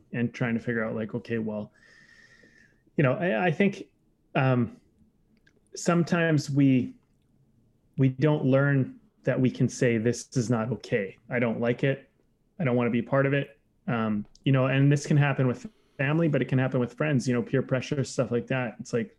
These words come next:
uh, "No, I don't, um, I know you say you're fine, but I don't wanna get in the car with you. You've had a few drinks." You know what I mean? Like, I, I'm,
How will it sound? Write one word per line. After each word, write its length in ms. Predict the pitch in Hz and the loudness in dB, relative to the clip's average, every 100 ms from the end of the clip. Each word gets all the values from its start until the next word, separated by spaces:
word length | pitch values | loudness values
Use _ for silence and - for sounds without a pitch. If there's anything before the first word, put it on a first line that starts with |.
| - | -12
uh, 100 | 120 120 | -12 -6
"No, 160 | 123 135 | -4 -2
I 120 | 123 | 0
don't, 260 | 131 139 - _ _ _ _ _ 127 | -2 -4 -6 _ _ _ _ _ -4
um, 340 | 117 110 104 _ - | 0 0 -2 _ -2
I 60 | 139 | 4
know 120 | 165 | 6
you 100 | 180 | 4
say 220 | - 160 | 4 2
you're 100 | 143 | 2
fine, 460 | 143 131 151 165 165 _ - | 2 0 0 -2 -6 _ 0
but 120 | 139 | 4
I 80 | 135 | 4
don't 140 | 143 | 4
wanna 140 | 143 135 | 4 2
get 100 | 147 | 0
in 80 | |
the 60 | 127 | -2
car 200 | - 160 | 0 0
with 160 | 127 117 | 0 -2
you. 60 | |
You've 80 | 110 | -2
had 160 | 120 110 | -2 -4
a 20 | |
few 140 | 117 | -4
drinks." 380 | 107 110 101 - | -4 -4 -6 -6
You 80 | 139 | 0
know 60 | 135 | 2
what 60 | |
I 40 | 135 | 2
mean? 180 | 151 | 2
Like, 220 | 143 110 123 | 0 -2 -2
I, 240 | 139 160 | 0 0
I'm, 320 | 139 127 123 | -2 -2 -2